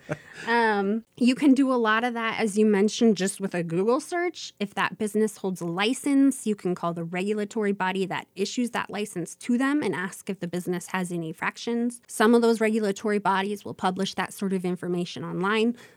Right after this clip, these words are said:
Some will just take it and give it to you over a phone call. You can search that business's name on the Secretary of State's database in the state where the business was formed.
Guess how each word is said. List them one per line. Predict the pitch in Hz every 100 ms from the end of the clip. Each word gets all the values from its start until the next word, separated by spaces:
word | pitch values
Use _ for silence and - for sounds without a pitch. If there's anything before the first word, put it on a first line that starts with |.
| -
Some | - 190 180
will | 175 170 -
just | 175 -
take | - 185 165
it | 160 - -
and | 180
give | 170 180
it | -
to | -
you | 185
over | 107 175 151
a |
phone | 170 214 185 185
call. | - 95 - - - - _ _ -
You | 240 339
can | 381
search | 330 277 208 -
that | 202 - 214
business's | 214 214 208 - 180
name | 190 190 185 185
on | 180 180
the | -
Secretary | - 208 220 220 196
of | 180
State's | - 190 175 -
database | 180 185 196 202 196 202
in | 170
the | 170
state | - 202 190
where | 180
the | 165
business | 170 175 151 -
was | - -
formed. | - 254 254 277 311